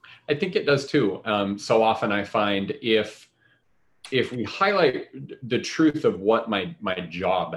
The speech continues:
as a dentist is, and I think that's different than the job as a practice owner,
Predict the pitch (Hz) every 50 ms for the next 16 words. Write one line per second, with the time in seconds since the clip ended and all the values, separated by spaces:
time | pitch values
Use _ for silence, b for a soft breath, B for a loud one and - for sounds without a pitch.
0 | 82 98 95 80 87 85 76 76 87 87 87 82 - - - - - - 73 -
1 | 87 - - - - 117 135 147 147 170 156 147 117 - - - 101 - - 113
2 | - - 107 101 98 90 92 95 90 87 92 101 95 - 90 - - 92 87 -
3 | - 110 - - - 92 90 95 104 123 151 - -